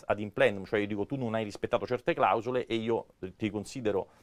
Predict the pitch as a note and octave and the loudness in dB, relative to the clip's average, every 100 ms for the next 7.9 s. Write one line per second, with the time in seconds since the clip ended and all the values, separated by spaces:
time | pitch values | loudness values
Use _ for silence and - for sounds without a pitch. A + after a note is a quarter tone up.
0 | - - - - G2+ F#2+ F2+ - G#2 - | -20 -20 -20 0 2 4 2 0 -4 -2
1 | A2 A#2+ E3+ - G2+ G2 B2+ - G2 - | 0 2 0 2 2 2 0 2 0 0
2 | F#2+ F2 F#2+ G2+ D3 A2 E2 - B2+ A2 | 0 0 -2 0 4 4 2 0 4 6
3 | A#2 A2+ - A#2 - G3 B2 - F#2+ F#2 | 6 2 -6 -10 2 4 4 0 -8 -8
4 | - G2 B2 G2+ G#2 A#2 A#2 - F#3 F3 | -10 0 2 2 0 -4 -4 2 6 6
5 | C3 B2 B2+ - D#3 A2 F#2+ A#2 A2+ B2 | 4 -2 -4 0 4 4 4 -2 0 2
6 | C3 G#2+ G#2+ C#3 C#3 D3 C#3+ C#3 C#3+ C3 | 4 2 0 0 4 4 4 0 -2 -2
7 | A2 A2+ A2+ D3+ C3+ A2 G#2+ B2+ | 0 -2 0 4 6 6 2 -2